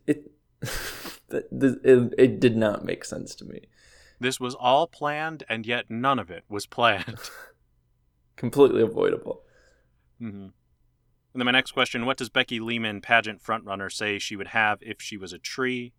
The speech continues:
Speaker 2: You are correct.
Speaker 1: Um, she said she would be
Speaker 2: Getting there.
Speaker 1: a strong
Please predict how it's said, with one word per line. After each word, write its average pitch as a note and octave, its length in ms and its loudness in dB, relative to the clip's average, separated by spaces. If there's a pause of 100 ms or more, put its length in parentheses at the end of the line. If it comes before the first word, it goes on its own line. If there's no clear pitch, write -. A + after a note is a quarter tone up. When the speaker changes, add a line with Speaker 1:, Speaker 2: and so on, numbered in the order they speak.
Speaker 2:
You G#2 100 -12
are F#2 80 -10
correct. - 640 -6 (1120)
Speaker 1:
Um, A2+ 760 2 (260)
she - 520 0
said G#2 560 4 (1080)
she - 480 -4
would G#2+ 280 2
be G#2 580 -2 (1500)
Speaker 2:
Getting - 260 -20
there. - 160 -20 (500)
Speaker 1:
a - 60 -8
strong A#2 2000 0